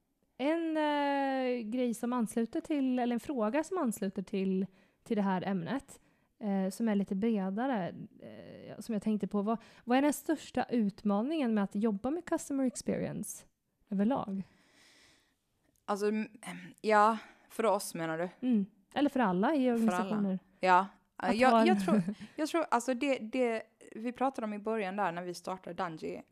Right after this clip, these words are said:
Speaker 2: ehm, det här med vad är customer experience och hur kan man jobba med det? Alltså det är ju många som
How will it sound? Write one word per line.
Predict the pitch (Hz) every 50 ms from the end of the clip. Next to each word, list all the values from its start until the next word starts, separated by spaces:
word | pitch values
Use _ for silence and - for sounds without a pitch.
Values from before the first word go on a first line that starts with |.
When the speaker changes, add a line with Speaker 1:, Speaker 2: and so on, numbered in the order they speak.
| - -
Speaker 2:
ehm, | - 170 170 165 160 156 160 156 156 - -
det | - 180
här | 180
med | 170 170 165 165
vad | 175 180 175 175 -
är | - 175 165 160
customer | 165 - - 170 - - 160 156
experience | 156 - - - 165 160 165 165 - 170
och | 175
hur | 185 196 180 175
kan | 175 -
man | 170 165 165
jobba | 170 170 165 160 160 156
med | 156 156 156 151 151
det? | 151 151
Alltså | - - 170 170 175
det | 175 190
är | 196
ju | 196 202
många | 202 208 214 220 226 233 220 196 180 170 165 170 165 -
som | - - - - 175 170 170 170 165 165 165 165